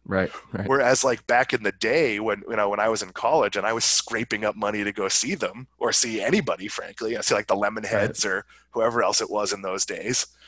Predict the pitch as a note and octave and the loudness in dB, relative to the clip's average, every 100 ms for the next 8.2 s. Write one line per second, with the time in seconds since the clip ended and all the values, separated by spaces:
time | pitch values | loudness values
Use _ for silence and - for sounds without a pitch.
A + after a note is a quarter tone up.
0 | - - - _ - B2+ G2 F#2 F2+ E2 | -20 -20 -20 _ -2 2 2 0 -4 -14
1 | _ E3 D3 G#2+ C3 D#3+ B2 G2+ C3 A3 | _ -2 -2 0 0 0 0 -4 -6 -6
2 | - _ _ _ - - - - E3+ C3+ | -10 _ _ _ -10 2 2 4 4 4
3 | - _ - A2 G#2+ E2+ G2+ D3 A2+ - | 0 _ -2 0 2 2 4 4 4 0
4 | - E3+ D#3+ E3+ F#3 - C3 A2+ A2 F#3 | -12 0 2 4 2 2 -2 2 2 2
5 | - B2+ F#2 - - - A#2+ - B2 A#2 | -2 -8 -4 -2 -2 -6 -18 0 4 4
6 | G#2 G2 G2+ - - _ _ - - - | 4 -2 -8 -20 -20 _ _ -20 -18 -16
7 | - - - G#2+ G2+ F#2 F#2+ C3+ - D#3 | -14 -16 -4 0 0 0 -2 0 4 6
8 | C#3+ D3 | 6 2